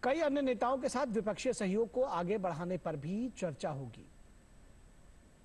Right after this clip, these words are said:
पीएम ने लिखा कि पचास वर्षों से भी अधिक समय में किसी भारतीय प्रधानमंत्री की ये पहली गुयाना यात्रा होगी। ये तीसरी यात्रा की बात प्रधानमंत्री की है। हम अपने अनूठों संबंधों, अनूठे संबंधों को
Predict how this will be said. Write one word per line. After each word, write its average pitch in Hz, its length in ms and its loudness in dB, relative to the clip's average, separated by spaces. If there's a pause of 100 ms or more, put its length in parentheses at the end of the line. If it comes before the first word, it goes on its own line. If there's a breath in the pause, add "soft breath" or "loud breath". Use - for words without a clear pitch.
(360)
पीएम 170 180 -2
ने 180 120 -2
लिखा 180 280 -2
कि 233 120 -4
पचास 180 440 -2
वर्षों 185 280 -2
से 190 180 -2
भी 208 180 -4
अधिक 165 320 -4
समय 185 280 -4
में 226 160 -4
किसी 185 280 -6
भारतीय 156 340 -4
प्रधानमंत्री 165 560 -6
की 208 140 -4
ये 202 60 -2
पहली 175 500 -2 (340 loud breath)
गुयाना 226 420 2
यात्रा 165 320 -2
होगी। 180 220 -2
ये 247 60 0
तीसरी 220 440 -4
यात्रा 180 240 -4
की 165 120 -6
बात 165 160 -4
प्रधानमंत्री 156 540 -8
की 139 120 -12
है। 127 120 -10 (540 loud breath)
हम 226 180 0
अपने 196 300 -4
अनूठों 202 360 0
संबंधों, 185 600 -4
अनूठे 208 400 -2
संबंधों 185 480 -4
को 226 220 -2